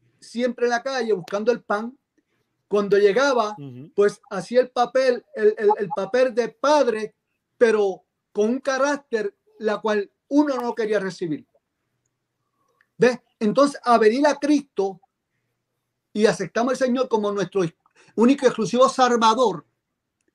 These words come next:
Speaker 1: el Padre principal, y comenzamos a escudriñar la palabra,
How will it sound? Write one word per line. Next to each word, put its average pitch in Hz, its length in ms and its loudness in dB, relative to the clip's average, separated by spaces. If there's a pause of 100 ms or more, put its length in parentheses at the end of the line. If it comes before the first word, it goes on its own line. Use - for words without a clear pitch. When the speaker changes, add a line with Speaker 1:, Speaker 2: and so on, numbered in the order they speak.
(120)
Speaker 1:
el 214 200 0
Padre 254 440 0
principal, 254 960 -4 (680)
y 208 180 -2
comenzamos 220 600 0
a 254 40 -2
escudriñar 226 680 -4
la 254 140 -2
palabra, 240 640 0